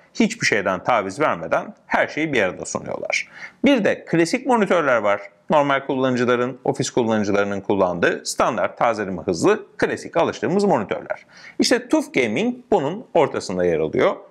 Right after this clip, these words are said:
Oyuncuların aradığı yüksek hertz ve belirli özellikleri bize bir arada sunuyor. Bunu yaparken klasik monitörlerde özellikle pek görmediğimiz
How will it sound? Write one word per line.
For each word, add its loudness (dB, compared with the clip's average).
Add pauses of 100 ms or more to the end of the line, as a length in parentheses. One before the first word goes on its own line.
Oyuncuların 2
aradığı 0
yüksek 0
hertz 0 (140)
ve -2
belirli 0
özellikleri 0 (140)
bize 2
bir 4
arada -2
sunuyor. -2 (280)
Bunu 2
yaparken -2
klasik -2
monitörlerde 2
özellikle 0
pek -4
görmediğimiz 0